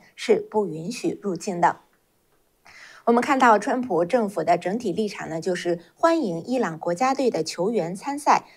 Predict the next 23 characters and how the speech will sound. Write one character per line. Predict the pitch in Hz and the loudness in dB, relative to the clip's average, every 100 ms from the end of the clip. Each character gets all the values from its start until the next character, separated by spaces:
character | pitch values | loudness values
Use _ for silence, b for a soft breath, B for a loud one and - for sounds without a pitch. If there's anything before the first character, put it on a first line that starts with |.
| B | B
但 | 311 269 | 0 0
是 | 233 | -2
呢， | 190 175 | -4 -4
出 | 170 214 | -2 -2
于 | 185 | 0
安 | 160 247 277 | 0 -2 -2
全 | - 160 165 | -2 -2 -2
还 | 180 | 0
有 | 170 | 0
制 | 165 - 240 | -2 0 -2
裁 | - 165 | 0 -2
的 | 170 | -2
考 | - - | -2 0
虑， | - - B B | 0 -2 B B
会 | 240 | 2
严 | 190 170 165 | 4 2 -2
格 | 214 170 | -4 -4
限 | 175 - 175 | -4 -4 -4
制 | 175 165 | -4 -4
随 | 180 208 | 0 -2
行 | 208 190 | -2 0
官 | 247 262 | 2 4
员、 | 185 165 | 2 2